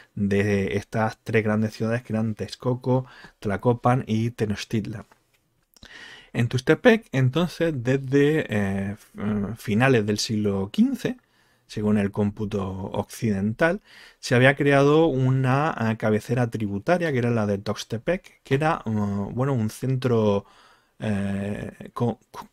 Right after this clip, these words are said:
comercial fundamental, tal es así que su, que su teocalli, su, su,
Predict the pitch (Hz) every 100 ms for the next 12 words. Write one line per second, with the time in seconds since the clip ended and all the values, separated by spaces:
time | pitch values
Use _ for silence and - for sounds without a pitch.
0 | - - 110 107 123 117 - 110 104 101
1 | 104 - 165 190 123 107 101 120 - 120
2 | 110 101 - 107 95 95 95 _ _ -
3 | - _ - 104 113 101 101 95 95 131
4 | 135 160 - - 101 95 98 - - -
5 | 101 101 113